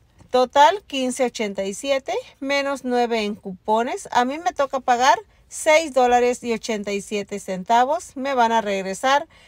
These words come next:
cinco dólares en extra bucks, dejándome esta compra por un dólar y ochenta y siete centavos. Si la dividimos entre tres, a sesenta y dos centavitos cada uno.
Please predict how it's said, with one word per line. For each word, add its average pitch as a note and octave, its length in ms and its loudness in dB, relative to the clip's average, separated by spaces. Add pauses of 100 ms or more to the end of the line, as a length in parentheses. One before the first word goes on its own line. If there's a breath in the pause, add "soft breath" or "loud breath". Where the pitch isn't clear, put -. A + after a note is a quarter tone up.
(120)
cinco C#4+ 420 -4
dólares A3 500 2
en F#3+ 220 -4
extra D#4+ 300 -4
bucks, E4+ 420 -2
dejándome C#4 800 0
esta G3+ 240 -6
compra C4+ 460 -2
por A3 260 -4
un F4 180 -10
dólar B3 360 0
y A#3+ 100 -2
ochenta G#3+ 420 -8
y F#3+ 80 -8
siete F#3+ 380 -10
centavos. B3+ 600 -4 (420 soft breath)
Si - 160 -10 (100)
la D4+ 120 6
dividimos A#3 680 -2
entre G3+ 380 -6
tres, D#4+ 480 0
a C#4+ 220 2
sesenta G#3 440 -8
y F#3+ 80 -6
dos A#3 220 -6
centavitos A#3 880 -6
cada G#3 540 -2
uno. F#3+ 440 -6